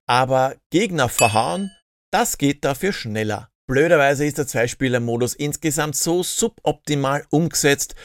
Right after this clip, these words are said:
dass eine Solo-Partie oft einfacher ist. Und wie macht man ein eh schon grausam schweres Spiel noch qualvoller?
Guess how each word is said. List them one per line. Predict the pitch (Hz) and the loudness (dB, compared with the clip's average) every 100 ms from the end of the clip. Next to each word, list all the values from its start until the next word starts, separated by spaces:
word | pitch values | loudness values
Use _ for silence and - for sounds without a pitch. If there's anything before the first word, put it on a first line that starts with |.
| - - | -20 0
dass | 131 - | 2 2
eine | 147 131 | -2 0
Solo-Partie | 123 - 151 196 - 127 - 135 - | 0 2 2 0 2 0 0 0 0
oft | 143 - | -4 -4
einfacher | 117 135 196 117 104 - | -2 -2 -2 -6 -4 -2
ist. | 98 - - - - | -4 -6 -8 -8 0
Und | 143 156 160 151 - | 2 4 2 -2 -8
wie | 127 110 160 196 | -6 0 0 2
macht | 127 120 - | 2 2 0
man | 117 113 117 | -2 -2 -2
ein | 120 117 117 - | -2 0 -2 -2
eh | 156 | -2
schon | 208 160 160 | -2 -4 -4
grausam | 135 123 160 202 190 | -2 0 0 -2 -6
schweres | 170 101 123 131 147 | -6 -2 2 2 0
Spiel | - - 123 123 | -4 -4 -2 -2
noch | 127 208 - | -2 -4 -4
qualvoller? | - 110 147 - 143 143 143 | 2 2 2 0 2 2 0